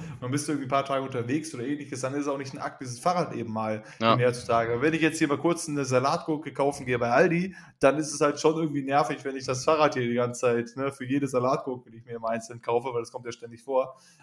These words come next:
Speaker 1: äh, ist es ja schon nervig, das dann halt irgendwie die ganze Zeit im dritten Stock rauf und runter zu
Speaker 2: Ja, aber
Speaker 1: fahren.
Speaker 2: schwere Fahrräder zu tragen ist auch nicht geil. Ich, ich kann da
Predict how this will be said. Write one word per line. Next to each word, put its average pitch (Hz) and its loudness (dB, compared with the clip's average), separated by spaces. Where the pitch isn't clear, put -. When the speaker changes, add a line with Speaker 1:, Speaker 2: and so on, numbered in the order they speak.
Speaker 1:
äh, 120 2
ist 127 -2
es 123 -6
ja 123 -4
schon 135 -6
nervig, 135 2
das 127 -6
dann 123 -4
halt 123 -2
irgendwie 123 -10
die 117 -18
ganze 123 -8
Zeit 120 -14
im 117 -18
dritten 123 -18
Stock - -6
rauf 107 -12
und - -16
runter 113 -14
zu 131 -4
Speaker 2:
Ja, 123 6
aber 160 6
Speaker 1:
fahren. 151 4
Speaker 2:
schwere 214 4
Fahrräder 170 4
zu 151 0
tragen 156 4
ist 175 2
auch 165 2
nicht 170 -6
geil. 170 6
Ich, - -2
ich 135 -6
kann 175 2
da 151 6